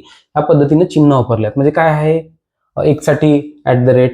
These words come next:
किंवा, अ, दोन साठी हॅश वापरला आहे, तीन साठी डॉलरचं चिन्ह वापरलं आहे. अशा पद्धतीनं प्रत्येक अंकासाठी एक पासून नऊ पर्यंत प्रत्येक, अ, अंकासाठी एक वेगळं चिन्ह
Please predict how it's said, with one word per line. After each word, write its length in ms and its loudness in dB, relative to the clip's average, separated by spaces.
किंवा, 420 2
अ, 480 -2
दोन 180 0
साठी 240 -6
हॅश 260 -6
वापरला 380 -2
आहे, 160 -6
तीन 240 -2
साठी 260 -4
डॉलरचं 380 0
चिन्ह 220 -2
वापरलं 320 -4
आहे. 100 -6
अशा 180 -12
पद्धतीनं 420 -2
प्रत्येक 380 -2
अंकासाठी 800 -2
एक 220 -2
पासून 260 0
नऊ 140 2
पर्यंत 220 -2
प्रत्येक, 500 -8
अ, 320 0
अंकासाठी 640 -4
एक 160 -2
वेगळं 260 2
चिन्ह 360 0